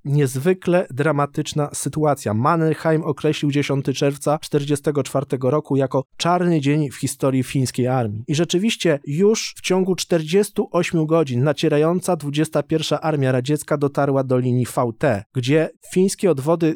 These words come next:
taktyczne podjęły próbę powstrzymania natarcia. Na próżno. Do szesnastego czerwca Armia Czerwona przełamała linię V T i nacierała coraz bardziej na północ, na północny zachód, w kierunku Wyborga. Sytuacja Finów była ciężka, dlatego że dali się zaskoczyć.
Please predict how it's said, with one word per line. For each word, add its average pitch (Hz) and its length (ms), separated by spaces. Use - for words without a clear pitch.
taktyczne 151 640
podjęły 147 480
próbę 147 300
powstrzymania 139 680
natarcia. 120 600
Na 139 180
próżno. 135 560
Do 170 260
szesnastego 160 680
czerwca 156 540
Armia 147 300
Czerwona 143 400
przełamała 151 640
linię 123 280
V 117 280
T 165 260
i 156 220
nacierała 151 580
coraz 143 280
bardziej 139 400
na 123 120
północ, 156 480
na 131 100
północny 131 540
zachód, 135 400
w - 80
kierunku 131 420
Wyborga. 113 520
Sytuacja 175 640
Finów 151 440
była 143 260
ciężka, 160 480
dlatego 196 320
że 180 100
dali 147 260
się 135 140
zaskoczyć. 135 640